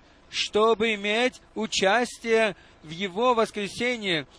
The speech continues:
иметь участие в первом воскресении. Мы же здесь прочитали это в Слове Божьем.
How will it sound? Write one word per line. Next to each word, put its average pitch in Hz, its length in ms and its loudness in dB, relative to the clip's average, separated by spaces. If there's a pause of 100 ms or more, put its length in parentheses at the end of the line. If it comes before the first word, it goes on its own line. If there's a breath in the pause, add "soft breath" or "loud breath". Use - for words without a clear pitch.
(100)
иметь 196 320 0
участие 214 520 -2
в - 60 -18
первом 240 320 0
воскресении. 147 680 -6 (2500 loud breath)
Мы 160 320 -6
же 165 180 -6
здесь 165 320 -4
прочитали 185 560 -4
это 135 160 -8
в - 40 -14
Слове 143 300 -6
Божьем. 120 460 -6